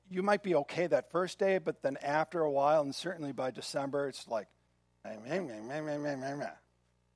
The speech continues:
right? It becomes this thing, and there's resentment that builds up. And when resentment builds up, you think,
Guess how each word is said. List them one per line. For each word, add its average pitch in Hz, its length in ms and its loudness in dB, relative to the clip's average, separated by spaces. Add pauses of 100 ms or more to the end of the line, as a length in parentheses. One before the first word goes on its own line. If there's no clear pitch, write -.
(540)
right? 202 360 12
It 185 100 0
becomes 208 720 8
this 165 260 2
thing, 156 540 0 (680)
and 160 180 2
there's 160 280 0
resentment 151 1000 2
that 147 260 6
builds 135 340 0
up. 113 180 -2 (760)
And 156 180 2
when 160 160 4
resentment 156 840 2
builds 156 300 4
up, 156 180 8
you 165 80 -2
think, 151 280 0